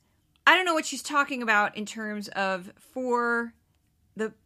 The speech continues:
the past four mass shootings have involved trans people. Again, in two thousand twenty-three, we've already had a hundred thirty-one.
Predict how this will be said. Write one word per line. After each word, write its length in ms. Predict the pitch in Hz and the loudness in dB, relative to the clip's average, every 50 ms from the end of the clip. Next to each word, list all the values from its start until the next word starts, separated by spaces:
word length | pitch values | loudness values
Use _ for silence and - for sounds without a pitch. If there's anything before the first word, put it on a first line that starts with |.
| _ - | _ -6
the 100 | 233 214 | -6 -4
past 340 | - 240 262 247 233 - | 0 0 2 0 0 -2
four 240 | - - 247 247 247 | -6 -6 -4 -2 -2
mass 200 | 233 220 214 208 | 0 -2 -2 -4
shootings 320 | - - 226 202 202 190 196 | -6 -6 -8 -6 -6 -8 -8
have 100 | 202 185 | -8 -8
involved 500 | 196 185 190 190 180 175 170 - - _ | -6 -4 -4 -4 -4 -6 -8 -14 -18 _
trans 440 | - - 262 269 269 254 240 226 | -12 -6 -4 -2 -2 -2 -4 -6
people. 400 | - - 156 117 - - - - - _ _ _ _ _ - - _ _ _ _ | -8 -10 -12 -12 -12 -16 -20 -20 -20 _ _ _ _ _ -20 -20 _ _ _ _
Again, 340 | 220 196 202 285 262 233 202 | -8 -2 2 4 4 4 2
in 140 | - 208 214 | 0 -6 -8
two 180 | - - 262 | -6 -6 -4
thousand 360 | 254 285 254 220 233 233 226 | 0 2 2 2 2 -2 -6
twenty-three, 520 | 202 - 240 220 202 196 - - 226 226 220 | -10 -8 -8 -8 -8 -8 -10 -10 -10 -8 -8
we've 200 | 208 214 214 208 | -8 -8 -8 -6
already 320 | - 202 214 214 202 180 | -4 -4 -2 -2 -4 -6
had 280 | 190 - 220 214 202 196 | -8 -8 -4 -2 -2 -2
a 40 | 190 | -4
hundred 400 | - - 202 190 190 180 170 - | -6 -8 -8 -8 -8 -10 -10 -10
thirty-one. 640 | 190 180 175 175 175 180 196 196 196 214 247 269 | -10 -10 -10 -10 -8 -6 -2 -2 0 0 -2 -4